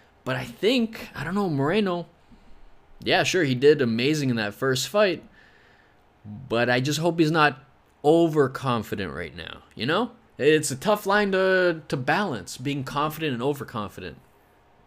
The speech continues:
You know, how it's, um, it's a tough line.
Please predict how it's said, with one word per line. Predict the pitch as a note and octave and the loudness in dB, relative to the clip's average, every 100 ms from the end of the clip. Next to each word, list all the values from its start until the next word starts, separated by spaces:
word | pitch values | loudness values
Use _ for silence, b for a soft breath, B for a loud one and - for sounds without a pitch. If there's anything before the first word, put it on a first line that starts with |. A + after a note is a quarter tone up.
| _ _ _ _ | _ _ _ _
You | - F#2+ | -10 -6
know, | C#3+ | -6
how | C3+ C3+ C#3+ | -2 0 0
it's, | C3 C3+ C3 - | 0 -2 -4 -2
um, | C3 B2+ B2+ B2 B2 B2 - _ | 2 2 2 0 -4 -12 -18 _
it's | - B2 | -14 -12
a | |
tough | - C#3+ C#3 | -6 -6 -2
line. | D3+ D3 | -2 -2